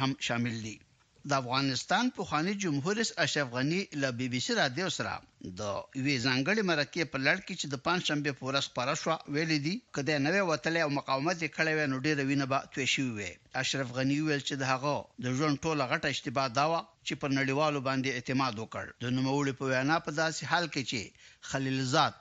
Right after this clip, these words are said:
له طالبانو سره مذاکرات ته کېناسته، موږ ته هیڅکله د دې موقع نه راکوله چې له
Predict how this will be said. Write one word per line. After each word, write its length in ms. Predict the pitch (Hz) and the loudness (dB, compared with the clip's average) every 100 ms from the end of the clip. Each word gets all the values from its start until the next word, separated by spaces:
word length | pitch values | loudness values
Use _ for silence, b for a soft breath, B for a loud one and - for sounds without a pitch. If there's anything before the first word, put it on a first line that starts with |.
| - | -8
له 100 | 127 135 | -4 -2
طالبانو 500 | 131 139 147 143 135 | -2 0 0 0 -2
سره 140 | 139 131 | -2 -2
مذاکرات 560 | 131 123 - 127 180 - | 0 -2 0 0 0 -2
ته 60 | 156 | -6
کېناسته، 460 | 156 135 120 - 147 - 143 | -2 0 -2 -2 -4 -2 0
موږ 120 | 151 | 0
ته 60 | 151 143 | 0 -2
هیڅکله 300 | 165 - 151 135 | -2 -2 0 0
د 40 | 127 | 0
دې 80 | 143 | 0
موقع 260 | 131 - 147 | 0 0 0
نه 80 | 170 | 2
راکوله 400 | 151 - 131 139 143 | 0 -2 -2 -2 -2
چې 60 | |
له 40 | 131 | -6